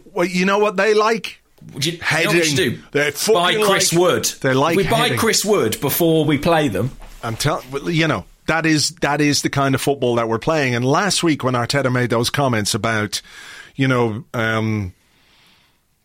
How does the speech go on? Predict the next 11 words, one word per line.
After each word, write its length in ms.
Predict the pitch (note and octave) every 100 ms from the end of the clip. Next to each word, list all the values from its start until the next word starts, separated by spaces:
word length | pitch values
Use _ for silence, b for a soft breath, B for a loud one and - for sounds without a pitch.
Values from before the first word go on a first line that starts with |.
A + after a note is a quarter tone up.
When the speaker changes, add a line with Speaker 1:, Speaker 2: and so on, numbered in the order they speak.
| _ - - _ D3+
Speaker 1:
he's 200 | D#3 E3
called 420 | - - C4 B3
them 120 | G3+ F#3
something 560 | - G3+ - D#3+ C#3+
else 440 | - C#3+ D3 - -
tonight. 320 | B2+ G#2+ C3
Did 100 | G3
he 60 |
say 540 | F#3 G#3+ G3+ G3 E3 B2+ _ _ _ _ _ _ _ _ _ _ _ _ _ _ _
penalty 420 | - D3+ D#3 C#3 C#3+
box 360 | B2+ C3 -